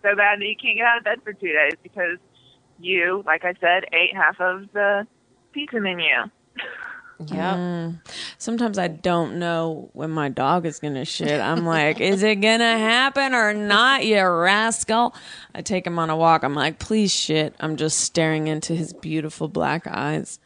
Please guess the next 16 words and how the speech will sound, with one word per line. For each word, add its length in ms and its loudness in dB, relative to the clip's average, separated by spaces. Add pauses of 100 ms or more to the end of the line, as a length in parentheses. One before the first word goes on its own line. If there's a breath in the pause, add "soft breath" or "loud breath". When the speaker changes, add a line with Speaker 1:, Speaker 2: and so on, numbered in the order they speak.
(160)
Speaker 3:
"Please 280 2
shit, 520 -2
you 180 -8
little 300 2
Speaker 1:
Does, 60 -2
Speaker 3:
angel." 440 0
Speaker 1:
does 240 0
your 400 4
dog 640 2
lay 180 2
around 340 2
making 380 -4
weird 220 2
noises 480 -8
when 160 -12
it 240 -6